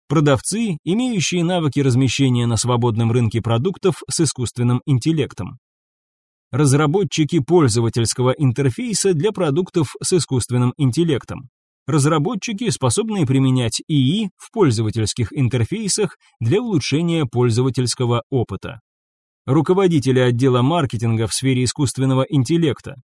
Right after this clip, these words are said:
Специалисты, которые делают известными компании, создающие продукты и услуги с искусственным интеллектом.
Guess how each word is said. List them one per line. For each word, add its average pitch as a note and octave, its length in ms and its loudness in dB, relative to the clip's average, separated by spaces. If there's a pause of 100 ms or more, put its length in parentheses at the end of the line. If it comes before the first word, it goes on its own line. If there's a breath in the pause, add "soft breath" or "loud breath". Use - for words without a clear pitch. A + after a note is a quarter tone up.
(160)
Специалисты, C#3 760 0
которые A3+ 420 -2
делают G3 380 0 (100)
известными C3+ 640 0
компании, C3 680 0
создающие B2+ 680 0
продукты B2+ 540 -2
и C#3+ 160 -2
услуги F#3 680 0
с - 160 -8
искусственным C#3+ 680 -2
интеллектом. A2 720 -2